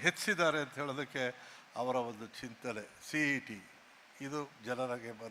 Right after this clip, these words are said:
ತಲುಪಿರ್ತಕ್ಕಂಥದ್ದು. ಮತ್ತೆ ಬಂದಂಥ ಆಮೇಲೆ ಎಸ್ ಎಂ ಕೃಷ್ಣರವರು ಮತ್ತೇನು ಈ ರಾಜ್ಯದಲ್ಲಿ ಮಹಾರಾಷ್ಟ್ರ ಆರ್ಥಿಕತೆಯಲ್ಲಿ ಮೊದಲನೇ ಸ್ಥಾನದಲ್ಲಿದ್ದರೆ ಐ ಟಿ ಬಿ ಟಿಯನ್ನು ತಂದು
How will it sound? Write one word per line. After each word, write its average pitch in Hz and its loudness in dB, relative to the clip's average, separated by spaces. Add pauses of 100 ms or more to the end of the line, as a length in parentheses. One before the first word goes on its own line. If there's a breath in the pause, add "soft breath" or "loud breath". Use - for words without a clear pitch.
ತಲುಪಿರ್ತಕ್ಕಂಥದ್ದು. 110 -8 (800 loud breath)
ಮತ್ತೆ 143 -2 (100)
ಬಂದಂಥ 160 2
ಆಮೇಲೆ 139 2 (300)
ಎಸ್ - -4
ಎಂ 147 -4 (100)
ಕೃಷ್ಣರವರು 156 8 (540)
ಮತ್ತೇನು 151 2
ಈ 147 4 (100)
ರಾಜ್ಯದಲ್ಲಿ 151 6 (540 loud breath)
ಮಹಾರಾಷ್ಟ್ರ 151 10 (140)
ಆರ್ಥಿಕತೆಯಲ್ಲಿ 143 0
ಮೊದಲನೇ 151 2
ಸ್ಥಾನದಲ್ಲಿದ್ದರೆ 147 2 (540 loud breath)
ಐ 160 8 (120)
ಟಿ 175 6
ಬಿ 165 2
ಟಿಯನ್ನು 147 4 (100)
ತಂದು 160 2